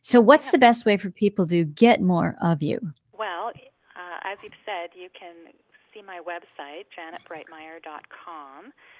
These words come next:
Speaker 2: and download my free M P three, where you'll get all the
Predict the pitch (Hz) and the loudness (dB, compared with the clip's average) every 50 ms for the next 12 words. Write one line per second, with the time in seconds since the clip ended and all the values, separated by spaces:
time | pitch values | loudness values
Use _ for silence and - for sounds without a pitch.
0 | _ _ _ 175 170 165 165 170 165 165 165 165 160 160 160 160 160 160 160 170 | _ _ _ -20 -20 -18 -18 -18 -18 -18 -20 -18 -18 -16 -16 -16 -16 -18 -20 -20
1 | 165 160 160 160 - - 170 156 156 151 151 156 _ _ 165 160 _ _ _ _ | -20 -20 -20 -20 -18 -18 -16 -16 -16 -18 -20 -20 _ _ -20 -20 _ _ _ _
2 | - 147 143 143 147 165 196 220 _ _ - _ _ _ _ _ _ _ _ _ | -20 -20 -20 -20 -20 -20 -20 -20 _ _ -20 _ _ _ _ _ _ _ _ _
3 | _ 185 165 180 170 165 156 165 160 - - 160 147 - _ - - - - 170 | _ _ _ -14 -14 -12 -14 -16 -16 -16 -18 -20 -20 -20 _ -20 -20 -20 -18 -18
4 | 170 151 170 | -18 -20 -20